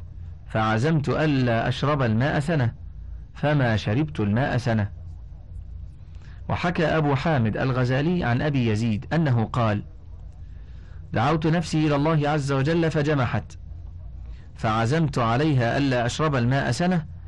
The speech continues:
ولا أذوق النوم سنة، فوفت لي بذلك. فصل. قال المصنف:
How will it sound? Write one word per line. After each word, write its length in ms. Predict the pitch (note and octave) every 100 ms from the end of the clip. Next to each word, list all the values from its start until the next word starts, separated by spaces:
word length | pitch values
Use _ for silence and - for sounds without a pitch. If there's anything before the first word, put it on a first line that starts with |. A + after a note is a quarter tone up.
| - - -
ولا 400 | C#3+ D3+ B2 A#2+
أذوق 300 | D3+ D#3 B2+
النوم 380 | B2+ D3 B2+
سنة، 360 | A#2 E3 E3+ C#3+ - - - -
فوفت 600 | - G#2+ D3 D3+ A#2+ A#2
لي 140 | B2+
بذلك. 600 | G#2+ G#2 G2 G2 - - - - - - - - - - - - - - - -
فصل. 640 | - B2 C3 B2+ A2+ A2 B2 - - - - - - - - - - - - - -
قال 200 | A2+ C#3
المصنف: 680 | D3+ D3 D#3+ B2+ F#2+ -